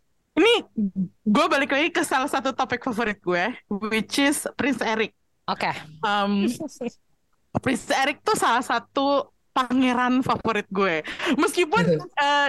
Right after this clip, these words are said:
Speaker 1: dia kalau di film aslinya ya, di film animasinya tuh,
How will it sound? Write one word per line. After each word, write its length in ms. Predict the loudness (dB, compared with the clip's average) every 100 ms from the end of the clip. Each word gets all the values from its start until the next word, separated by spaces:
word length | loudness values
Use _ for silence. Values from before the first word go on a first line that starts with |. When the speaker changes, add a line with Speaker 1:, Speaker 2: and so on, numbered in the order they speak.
| 0
Speaker 1:
dia 220 | 0 0
kalau 300 | 0 0 0
di 80 | -2
film 400 | -2 -2 0 -2
aslinya 560 | -4 -4 -4 -2 0 2
ya, 220 | 2 0 -2 -8 -18 _
di 160 | 0 2
film 240 | 2 2
animasinya 680 | 0 0 0 -2 -2 0 0
tuh, 380 | 0 0 2 0